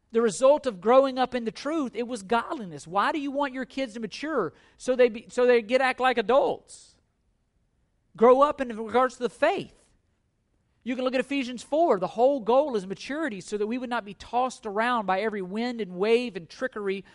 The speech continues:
of doctrine, so that we'd be mature, unmovable. We saw that in First Corinthians fifteen, in, in the fact that Jesus Christ is alive. He says, "Be steadfast, immovable. Be mature."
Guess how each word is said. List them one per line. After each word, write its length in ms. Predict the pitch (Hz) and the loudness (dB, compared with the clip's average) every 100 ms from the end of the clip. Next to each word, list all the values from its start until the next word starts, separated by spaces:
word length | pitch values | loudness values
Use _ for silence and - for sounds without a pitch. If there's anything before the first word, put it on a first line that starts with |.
| _ | _
of 140 | - 190 | -4 0
doctrine, 400 | 240 247 - 170 | 2 0 -2 -12
so 160 | - | -6
that 80 | 220 | -6
we'd 160 | 214 214 | -6 -8
be 80 | 208 | -8
mature, 560 | 185 - 269 311 190 | -10 -10 -4 0 0
unmovable. 640 | 160 214 240 302 175 117 - _ _ _ _ _ _ _ _ _ | 0 -2 -2 -2 -4 -12 -18 _ _ _ _ _ _ _ _ _
We 140 | 220 247 | -6 -2
saw 240 | - 254 | 2 2
that 120 | 254 | 2
in 100 | 247 | 0
First 280 | 233 254 - | 0 -2 -2
Corinthians 380 | 254 247 247 214 | -6 -6 -8 -8
fifteen, 580 | 277 254 - 311 277 156 _ - | -6 -6 -8 -10 -10 -14 _ -4
in, 180 | 226 226 | -4 -2
in 140 | 226 | -2
the 100 | 226 | -2
fact 380 | - 233 233 - | 0 0 0 0
that 160 | 220 | -2
Jesus 360 | 160 247 233 226 | -2 -6 -6 -6
Christ 280 | - 240 226 | 0 0 0
is 60 | 226 | 0
alive. 380 | 226 170 196 | 0 2 -2
He 100 | 202 | -4
says, 260 | 202 233 190 | -4 -2 -2
"Be 160 | 190 240 | -4 -6
steadfast, 720 | - 269 294 - 208 202 226 | -4 -2 -2 0 0 0 -2
immovable. 500 | 220 311 294 135 - _ _ _ _ _ _ _ _ _ _ - | 0 0 0 -8 -18 _ _ _ _ _ _ _ _ _ _ -2
Be 100 | 247 | 0
mature." 640 | 240 - 302 403 151 117 | -2 0 4 4 4 -2